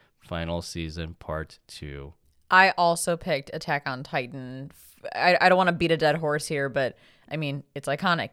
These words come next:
Speaker 2: It's, it's going down in history as one of the greatest <laughs> anime of all time.
Speaker 1: One
Speaker 2: Like,
Speaker 1: of the anime of all
Speaker 2: one
Speaker 1: time.
Speaker 2: of the anime of all time. Like,
Speaker 1: <laughs>
Speaker 2: that's not something to be taken lightly,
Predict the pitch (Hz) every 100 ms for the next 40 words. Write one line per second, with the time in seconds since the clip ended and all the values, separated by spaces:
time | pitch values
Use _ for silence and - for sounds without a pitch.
0 | - 139 - - 143 - 165 156 156 151
1 | 151 156 160 - 156 151 143 143 143 131
2 | 143 131 143 147 - 185 180 196 175 -
3 | 165 160 196 185 113 113 104 113 92 95
4 | 95 92 87 82 - 90 170 185 202 202
5 | - 196 180 180 180 170 151 196 165 180
6 | 165 160 135 - - 170 196 208 - 233
7 | 208 220 190 196 175 165 151 202 160 151
8 | 143 127 127 - 170 214 240